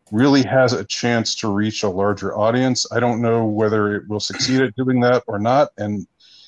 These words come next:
if it does, if it does not, I, I won't consider it a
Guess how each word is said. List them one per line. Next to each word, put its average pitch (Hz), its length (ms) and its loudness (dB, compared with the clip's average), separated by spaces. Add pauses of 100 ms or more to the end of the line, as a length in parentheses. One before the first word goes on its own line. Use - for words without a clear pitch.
(240)
if 113 160 -6
it 104 140 -4
does, 110 340 -4
if 110 120 -4
it 123 60 0
does 110 180 -2
not, 117 380 2
I, 101 100 -4 (160)
I 110 40 0
won't 107 260 0
consider 104 460 -2
it 87 60 -8
a 85 60 -6